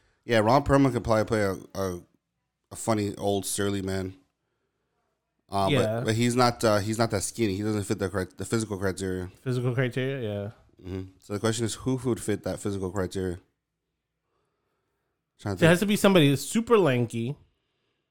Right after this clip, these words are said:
Speaker 1: Mm-hmm.
Speaker 2: uh, tall.
Speaker 1: And surly. Like,
Speaker 2: And
Speaker 1: very just, surly means, like, he's very just, like, like, a lot of attitude and just sass.
Speaker 2: You know, you know a lot of s-, Gary Oldman.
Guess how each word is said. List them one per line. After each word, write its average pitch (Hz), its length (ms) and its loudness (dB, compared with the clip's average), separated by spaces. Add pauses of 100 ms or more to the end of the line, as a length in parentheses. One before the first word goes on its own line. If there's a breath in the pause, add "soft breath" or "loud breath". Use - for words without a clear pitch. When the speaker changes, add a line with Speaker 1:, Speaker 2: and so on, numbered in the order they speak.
(400)
Speaker 1:
Mm-hmm. 98 480 -18
Speaker 2:
uh, 127 800 4 (300)
tall. 123 760 2 (880)
Speaker 1:
And 98 120 -6
surly. 92 440 -2 (220)
Like, 127 120 -2
Speaker 2:
And 127 80 4
Speaker 1:
very 101 220 0
just, 98 360 -4
surly 123 280 -2
means, 117 220 0
like, 107 140 0
he's 104 140 -6
very 107 240 0
just, 98 280 -8
like, 95 180 -4 (760)
like, 98 80 -8
a 98 40 -2
lot 101 220 4
of 98 80 2
attitude 98 460 0
and 92 120 -4
just 90 260 -6
sass. 90 520 -6 (1400)
Speaker 2:
You 208 160 4
know, 226 60 8
you 185 240 4
know 208 340 6
a 156 100 2
lot 165 180 6
of 175 80 0
s-, - 100 -14 (120)
Gary 170 240 4
Oldman. 113 360 -4